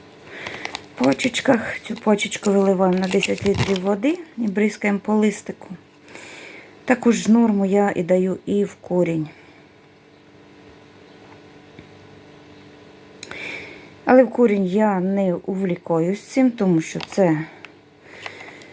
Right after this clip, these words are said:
це вже коли не можна дати по листу, то даю в корінь. Я завжди ним користуюся по листику.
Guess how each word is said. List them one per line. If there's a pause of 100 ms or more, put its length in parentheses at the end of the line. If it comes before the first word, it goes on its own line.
(220)
це
вже
коли (120)
не
можна
дати
по
листу, (800)
то
даю
в
корінь. (1080)
Я
завжди
ним
користуюся (120)
по
листику.